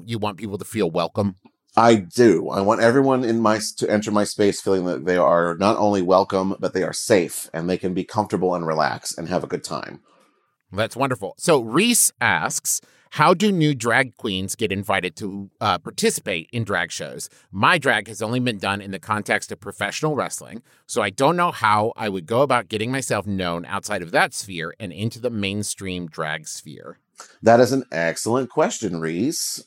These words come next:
Speaker 2: Um, in my day, when I was up and coming, and I'm, you know, older than dirt, so things have definitely changed.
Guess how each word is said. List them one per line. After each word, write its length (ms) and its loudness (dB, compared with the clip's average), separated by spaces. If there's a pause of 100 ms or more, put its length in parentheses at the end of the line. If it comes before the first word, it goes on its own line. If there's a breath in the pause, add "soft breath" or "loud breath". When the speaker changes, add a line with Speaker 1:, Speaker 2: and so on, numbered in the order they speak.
Speaker 2:
Um, 520 6
in 200 4
my 260 6
day, 220 8
when 160 0
I 100 2
was 200 2
up 140 2
and 140 -4
coming, 380 0
and 100 -2
I'm, 240 0
you 140 -4
know, 120 2
older 240 4
than 140 -4
dirt, 260 0
so 140 -4
things 240 -4
have 80 -8
definitely 400 -4
changed. 480 -8